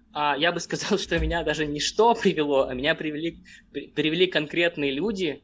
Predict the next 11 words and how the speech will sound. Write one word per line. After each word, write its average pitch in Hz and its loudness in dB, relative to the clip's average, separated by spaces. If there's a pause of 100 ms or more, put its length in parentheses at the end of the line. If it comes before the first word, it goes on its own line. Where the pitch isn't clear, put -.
(100)
Безусловно, 165 0
это 147 0
и 135 -4
Динара 180 2
Амировна 202 0
Гагарина, 165 -2
которая 143 -4
пригласила 135 -4
меня 123 -6 (340)
окончательно 135 -2
работать 127 -4